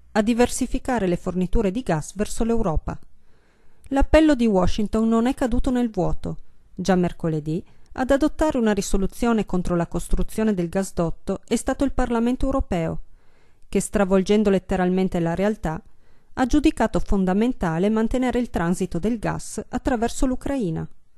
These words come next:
reputando invece una scelta politicizzata quella di collegare direttamente venditore ed acquirente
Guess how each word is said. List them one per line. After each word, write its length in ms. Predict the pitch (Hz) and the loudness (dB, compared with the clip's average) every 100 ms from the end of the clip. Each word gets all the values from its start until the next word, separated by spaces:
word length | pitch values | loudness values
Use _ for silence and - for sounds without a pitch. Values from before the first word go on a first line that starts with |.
| - - - _ - | -20 -20 -20 _ -8
reputando 640 | 185 190 - - 208 202 | 6 8 8 6 4 4
invece 400 | 196 190 196 - | 4 4 2 2
una 140 | 196 185 | 2 2
scelta 420 | - 196 196 185 | 2 0 0 -2
politicizzata 1120 | - 196 196 190 180 196 170 190 175 - 196 190 - - - - | 2 4 4 -2 -4 -6 -2 -2 -2 -4 -8 -8 -16 -20 -20 4
quella 300 | - 320 269 | 6 8 6
di 160 | 220 - | 4 2
collegare 560 | 226 226 220 254 240 | 2 4 2 2 2
direttamente 760 | 202 196 196 214 208 214 196 180 | 2 0 0 0 2 2 0 -2
venditore 640 | 170 175 180 - 214 185 | 0 0 -2 0 2 2
ed 100 | 165 | 0
acquirente 760 | 165 - 254 180 156 160 196 | 0 0 0 0 -4 -4 -4